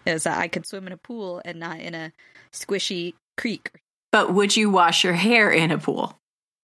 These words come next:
Speaker 1: Hmm, that's a <laughs> tough one.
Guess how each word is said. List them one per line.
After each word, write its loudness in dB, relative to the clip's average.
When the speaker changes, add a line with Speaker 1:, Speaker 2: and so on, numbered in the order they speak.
Speaker 1:
Hmm, -10
that's -6
a -2
<laughs> -
tough -6
one. -6